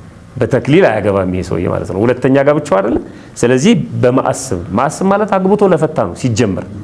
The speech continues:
እንጂ ይሄ ድንግልናውን በየቦታው ላጣው አይደለም። በዚህ ከዛ ጋር ተደመረ እንጂ እሱ እንደ ሁለተኛ ጋብቻ ነው አሁን እኮ የሚፈጸምለት ማለት ነው። በስጋው ደግሞ ማግባት ይችላል። ይኸውልህ ስርዓተ ተክሊሉ ላይ ወይም ደግሞ ፍትሐ ነገሥቱ ላይ እንዲህ የሚል ቃል አለ።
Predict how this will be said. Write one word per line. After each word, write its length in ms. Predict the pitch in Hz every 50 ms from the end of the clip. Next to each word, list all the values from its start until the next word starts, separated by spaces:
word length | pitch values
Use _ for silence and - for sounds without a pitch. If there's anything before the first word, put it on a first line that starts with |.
| - - - - - - - - - - -
እንጂ 180 | - 117 120 131
ይሄ 140 | 175 185 170 160
ድንግልናውን 460 | 131 131 147 143 143 139 147 151 147
በየቦታው 420 | 139 143 143 143 143 147 143 147 143
ላጣው 420 | 147 147 151 151 - - 143 147 139
አይደለም። 400 | 123 110 104 101 92 98 98 98 - - - - - - - -
በዚህ 320 | - 139 135 123 131 147 -
ከዛ 240 | - 147 135 139 147 143
ጋር 140 | 143 139 139
ተደመረ 440 | - 135 123 127 123 113 117 110 107
እንጂ 180 | 101 101 90 101
እሱ 140 | 101 - - - 170 -
እንደ 140 | 143 135
ሁለተኛ 380 | 151 156 165 160 - 180 165 202 185 156
ጋብቻ 340 | 143 139 131 131 135 - 135 117
ነው 100 | 107 101
አሁን 160 | 107 107 98 104
እኮ 120 | - - - - - - - -
የሚፈጸምለት 760 | - - 120 - - 117 - - - 80 78 85 110 -
ማለት 240 | - 110 107 104 - -
ነው። 120 | - -
በስጋው 400 | 104 113 107 113 120 117 120 123
ደግሞ 200 | 120 131 139 170 220 247 - - - - - - -
ማግባት 440 | 92 98 104 104 123 131 127 123 -
ይችላል። 340 | - - - 95 95 85 - - - -
ይኸውልህ 400 | - - - 147 160 151 131 117
ስርዓተ 280 | - - 147 147 156 175 165
ተክሊሉ 360 | 165 170 165 - 160 165 170 175 175
ላይ 160 | 180 214 302 - - - - - - - - -
ወይም 220 | - 113 117 117 117
ደግሞ 180 | 117 120 120 120 117
ፍትሐ 220 | 113 - - 127 127
ነገሥቱ 320 | 127 127 127 131 131 - 156
ላይ 140 | 151 185 226 - - - - - - - -
እንዲህ 200 | 131 127 135 139
የሚል 220 | 139 139 131 120 -
ቃል 220 | - 110 107 98
አለ። 240 | 92 87 92 95